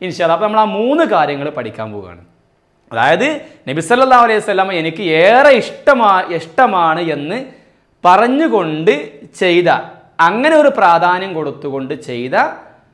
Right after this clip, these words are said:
ചില കാര്യങ്ങളിൽ മൂന്ന് കാര്യങ്ങളാണ് ഇൻഷാ അല്ലാ ഇന്നത്തെ തേൻമൊഴിയിൽ നമ്മൾ പഠിക്കാൻ പോകുന്നത്. അതിൽ ഒന്നാമത്തെ കാര്യം കൂട്ടുകാർക്ക് എല്ലാവർക്കും അറിയുന്ന കാര്യമാണ്. ഈ മൂന്ന് കാര്യങ്ങളും എല്ലാവരും കേട്ട കാര്യമാണ്. പക്ഷേ നമ്മളതിൻ്റെ പ്രാധാന്യം, അല്ലേ? "അമ്മേ, ഇത്രയൊക്കെ ഉണ്ടോ?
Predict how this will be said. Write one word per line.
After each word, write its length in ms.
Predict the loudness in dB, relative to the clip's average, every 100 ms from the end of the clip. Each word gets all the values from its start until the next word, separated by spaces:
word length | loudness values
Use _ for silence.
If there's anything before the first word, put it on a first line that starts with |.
| _ _
ചില 200 | -2 4
കാര്യങ്ങളിൽ 680 | 4 4 2 2 -2 -4 -6 -10
മൂന്ന് 380 | -6 0 2 2
കാര്യങ്ങളാണ് 540 | 0 -2 -2 -6 -8
ഇൻഷാ 300 | -10 -12 -10
അല്ലാ 200 | -8 -8
ഇന്നത്തെ 200 | -8 -10
തേൻമൊഴിയിൽ 340 | -12 -12 -10 -8
നമ്മൾ 260 | -6 -6 -8 -20 _ -10
പഠിക്കാൻ 380 | -8 -8 -18 -20
പോകുന്നത്. 240 | -20 -20 _ _ -2
അതിൽ 180 | 0 2
ഒന്നാമത്തെ 560 | 0 2 2 2 0
കാര്യം 320 | -2 0 -2 -4
കൂട്ടുകാർക്ക് 380 | -4 -4 -2
എല്ലാവർക്കും 640 | -2 -2 -2 2 2 2 -2
അറിയുന്ന 240 | 0 -2
കാര്യമാണ്. 340 | -2 -2 -4 -8
ഈ 40 |
മൂന്ന് 440 | -8 -6 -4 -2
കാര്യങ്ങളും 680 | 0 2 2 0 -2 -2 -2 -12 -20 -12
എല്ലാവരും 560 | -6 0 0 0 -4 -8
കേട്ട 320 | -6 -6 -4
കാര്യമാണ്. 500 | -6 -6 -8 -8 -12
പക്ഷേ 440 | -12 -12 -6 -6 -6 -14 _ _ -6
നമ്മളതിൻ്റെ 380 | -2 0 0 -2
പ്രാധാന്യം, 800 | 0 0 0 0 -2 -2 -6 -8
അല്ലേ? 420 | -4 -2 -4 -12 -14
"അമ്മേ, 120 | -10
ഇത്രയൊക്കെ 580 | -10 -14 -4 -2 0 -4
ഉണ്ടോ? 380 | -6 -8 -10